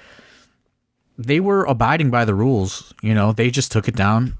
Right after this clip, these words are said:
to drink. And it just so happened that they took a drink and they turned around for an entrance and they'd be right on the hard cam. And, like, people on Twitter would be like, "Oh, see, no masks." And it's just like, no, like, these guys are fucking drinking beers. They probably had twenty beers that day,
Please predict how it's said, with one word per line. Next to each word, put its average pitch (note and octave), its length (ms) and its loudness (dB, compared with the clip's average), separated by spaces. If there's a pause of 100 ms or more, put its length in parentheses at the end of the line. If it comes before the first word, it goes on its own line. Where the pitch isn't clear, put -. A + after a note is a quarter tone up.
to A#2 120 -2
drink. A2 440 -2
And G#2 180 0
it G2 80 0
just - 180 -2
so A#2 140 0
happened A#2+ 320 0
that G2+ 80 0
they A2 120 2
took B2 180 0
a A#2+ 60 4
drink A#2 280 0
and G#2+ 100 0
they G3+ 80 0
turned A2+ 280 -2
around A2+ 240 2
for G2+ 160 0
an G2+ 60 0
entrance G2+ 400 -2
and G2 120 -4
they'd G2 60 0
be F#2 140 -2
right G#2 180 0
on G2 80 0
the F#2 60 -2
hard G2+ 220 0
cam. D#2+ 240 -10
And, E2 80 -10
like, E2 200 -12
people F2+ 240 -2
on F2 80 -2
Twitter F#2+ 320 0
would D#2+ 80 -6
be - 80 -10
like, - 120 -12
"Oh, G#2 180 2
see, A2+ 380 0
no G2+ 360 -6
masks." G#2+ 540 -2
And G#2 100 0
it's F#2+ 80 0
just - 180 -4
like, - 220 0 (880)
no, F#2+ 420 0
like, F#2 440 0
these G2+ 160 -4
guys A2 200 2
are G2 60 2
fucking G#2+ 460 0
drinking A2 380 2
beers. G2+ 400 2 (140)
They A2 220 0
probably A#2+ 320 0
had A#2+ 180 0
twenty B2+ 280 -2
beers B2 320 0
that E2 180 -10
day, - 160 -20